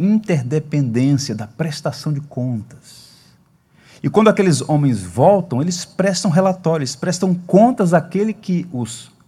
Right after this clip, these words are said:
chamou para a salvação, os comissionou e enviou em missão.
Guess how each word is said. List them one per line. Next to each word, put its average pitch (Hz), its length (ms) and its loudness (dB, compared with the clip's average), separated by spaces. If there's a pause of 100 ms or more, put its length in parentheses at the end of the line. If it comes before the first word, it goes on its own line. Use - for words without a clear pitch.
chamou 139 420 4
para 202 140 0
a - 20 -2
salvação, 113 680 -4 (1080)
os - 140 -6
comissionou 170 760 0
e 196 100 0
enviou 175 260 2
em 185 40 -2
missão. 170 420 -4